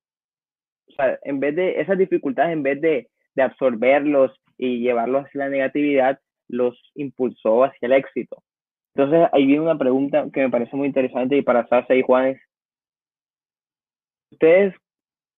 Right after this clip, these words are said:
qué, qué piensan de aquellas personas? Porque, o sea, siempre hay dos tipos de personas.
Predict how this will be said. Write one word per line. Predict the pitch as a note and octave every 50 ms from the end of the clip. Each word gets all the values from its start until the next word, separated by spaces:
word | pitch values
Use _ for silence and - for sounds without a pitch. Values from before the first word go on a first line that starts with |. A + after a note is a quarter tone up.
| _ _ _ _ _
qué, | - - - _
qué | D#3 D3
piensan | - D3+ D#3 D#3 D3 C#3 D#3
de | C#3 B2
aquellas | A#2 - A#2+ B2+ C3+ -
personas? | - C3 C#3 D3 C#3+
Porque, | - C#3+ C3+ - B2 G2+ - - _ _ _
o | _
sea, | _ - - - - - -
siempre | - D3+ D3 E3 E3+ E3+ E3+ - - - _
hay | - C3+ D3
dos | D3 C#3+ D3 C#3 -
tipos | D3 A2 C#3+
de | C#3+ C3
personas. | A#2 A#2 G2+ - G#2+ G2+ F2+ -